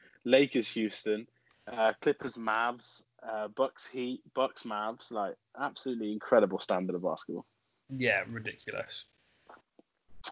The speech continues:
Speaker 1: Cool. Well, I also think, uh, we're planning on recording again, aren't we, on Friday, Ben? Is that right? To try and do a little review of the games that that have gone on between now and then?
Speaker 2: Yeah, hopefully so. Similar to what we've done today, I guess. Just go through some,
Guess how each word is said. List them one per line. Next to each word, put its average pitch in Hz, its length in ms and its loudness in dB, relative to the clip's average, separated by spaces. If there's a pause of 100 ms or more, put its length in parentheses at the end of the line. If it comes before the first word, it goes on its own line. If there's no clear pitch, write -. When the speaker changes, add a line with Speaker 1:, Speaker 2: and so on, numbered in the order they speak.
(240)
Speaker 1:
Cool. 110 360 12
Well, 120 240 12
I 123 140 10
also 143 260 10
think, 131 240 2 (200)
uh, 123 320 6
we're 127 140 4
planning 143 320 -4
on 123 140 -4
recording 120 420 4
again, 120 240 0
aren't 107 160 -2
we, 107 100 -4
on 104 260 -4
Friday, 123 560 4
Ben? 95 240 -4
Is 104 80 -4
that 113 140 -2
right? 143 240 2
To 120 140 -6
try 120 200 0
and 120 100 -2
do 123 100 2
a 117 40 4
little 117 180 0
review 123 320 4
of 123 80 2
the 123 80 -2
games 123 420 2
that 120 140 -2 (240)
that 143 60 0
have 127 100 -4
gone 127 180 6
on 127 160 4
between 127 340 -2
now 127 180 4
and 131 100 4
then? 151 120 2 (480)
Speaker 2:
Yeah, 120 320 12
hopefully 120 280 4
so. 113 340 6
Similar 127 340 4
to 120 120 -2
what 113 100 0
we've 113 120 -8
done 117 180 4
today, 120 240 10
I 107 80 12
guess. 127 380 4
Just - 360 -4
go 120 160 6
through 117 220 -2
some, 113 260 -4